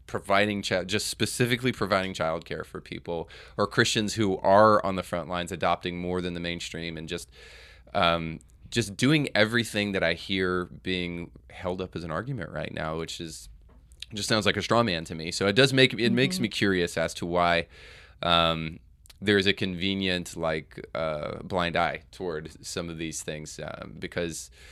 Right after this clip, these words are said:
Speaker 1: I'll, I'll just go ahead and say what I'm thinking. I, it makes me wonder if there is not a big, um, you know, lobby for the abortion industry that
Speaker 2: Mm-hmm.
Speaker 1: we're just, uh,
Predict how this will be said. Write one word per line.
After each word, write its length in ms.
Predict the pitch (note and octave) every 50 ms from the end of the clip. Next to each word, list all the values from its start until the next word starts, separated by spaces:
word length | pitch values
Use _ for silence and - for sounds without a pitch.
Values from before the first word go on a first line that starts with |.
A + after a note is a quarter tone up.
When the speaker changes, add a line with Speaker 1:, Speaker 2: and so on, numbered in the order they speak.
| - - - - - - - - - - - - - - - - - - -
Speaker 1:
I'll, 180 | C3 A#2+ A#2
I'll 140 | A#2 B2+ C3+
just 180 | A#2+ D3 - -
go 80 | G#2+
ahead 120 | G2 F#2+ F#2
and 100 | E2+ -
say 100 | G2 F2+
what 140 | E2+ D#2+
I'm 120 | D#2 D#2+ F2
thinking. 440 | - F#2+ F#2 E2 - D#2 D#2 D#2 - -
I, 100 | A2 A2 G#2+ E2 F2
it 100 | A2+ G#2+
makes 380 | G#2+ G#2+ A2 A2+ A#2+ G#2+ - -
me 140 | C3 C3+ C3
wonder 360 | A2 G#2 G2+ F#2+ F#2+ F#2 F2+
if 220 | - F#2+ F#2 -
there 160 | - G2+ G2 F#2+
is 160 | F#2 F2+ -
not 420 | G2+ F#2 F#2 F2+ F2+ F2+ F2+ - - - -
a 380 | F#2+ F#2 F2 F2 E2+ F2 F2 E2+ F2+ - - F#2 - -
big, 460 | - A2+ G#2 G2 F#2+ F#2+ F#2+ F#2 F#2 E2+ - - - - - - - - - - - - - -
um, 600 | F2+ F2 E2 E2 E2 D#2+ D#2+ D#2+ D#2+ D#2+ - - - - - - - - - - - - - - _ - -
you 120 | - G#2+ G2
know, 160 | F#2 F2 E2+
lobby 640 | F2+ F2+ F#2 G2 F#2+ G#2 B2+ C3+ A#2+ F#2 F2 G2 A2
for 760 | - - - - G#2 F#2+ F2+ F2 F2+ F2+ F2+ F#2 G2 F#2 F2
the 140 | F#2 F#2+ F#2+
abortion 360 | G#2 A2 B2 D3 - - F#2
industry 420 | D#2+ D#2 D#2+ - - E2 E2 E2 E2+
that 220 | F2+ E2+ E2 D#2+
Speaker 2:
Mm-hmm. 120 | E2+ E2+
Speaker 1:
we're 240 | E2+ F2 F2 F2 F2
just, 300 | E2 F#2 F2+ - - -
uh, 360 | F2+ F2 E2 D#2+ D#2+ D#2 D#2+